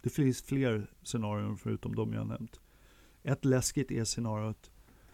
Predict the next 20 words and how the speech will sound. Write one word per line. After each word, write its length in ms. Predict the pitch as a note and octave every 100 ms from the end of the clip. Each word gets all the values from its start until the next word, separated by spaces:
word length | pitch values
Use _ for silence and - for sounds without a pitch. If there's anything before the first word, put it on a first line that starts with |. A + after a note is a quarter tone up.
| - -
som 100 | A2+
säger 180 | A#2 A2
att 100 | -
det 100 | -
finns 640 | - G3+ G3 A#2+ - - -
civilisationer 840 | - A2 G2+ G#2 A2+ - A#2+ A2
där 160 | G#2 G#2+
ute. 380 | G#2+ - - - - - - - - - - -
Och 120 | - G#2
så 120 | B2
fort 320 | - E3+ -
de 120 | B2+
märker 320 | G#2+ G#2+ A2
att 60 | G#2
någon 380 | G#2+ B2 A#2+ G#2+
ger 160 | G#2+
ifrån 300 | G#2+ - G#2+
sig 140 | - -
ett 140 | -
pip 340 | - C3+ -